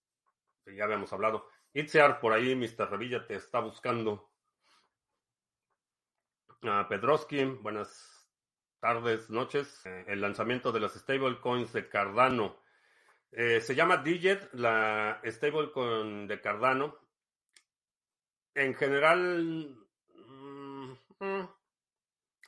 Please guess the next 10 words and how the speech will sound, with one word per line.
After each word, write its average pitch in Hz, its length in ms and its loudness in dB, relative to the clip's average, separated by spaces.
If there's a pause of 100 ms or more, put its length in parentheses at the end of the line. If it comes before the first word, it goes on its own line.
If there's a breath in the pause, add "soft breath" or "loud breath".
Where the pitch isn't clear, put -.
(120)
Cardano 147 440 6
o 139 40 2
no 151 180 0
Cardano, 147 640 0 (580 soft breath)
las 110 200 -6
stablecoins 143 720 -2
creo 120 240 -2
que 117 120 -8
tienen 117 360 -6
un, 113 420 -8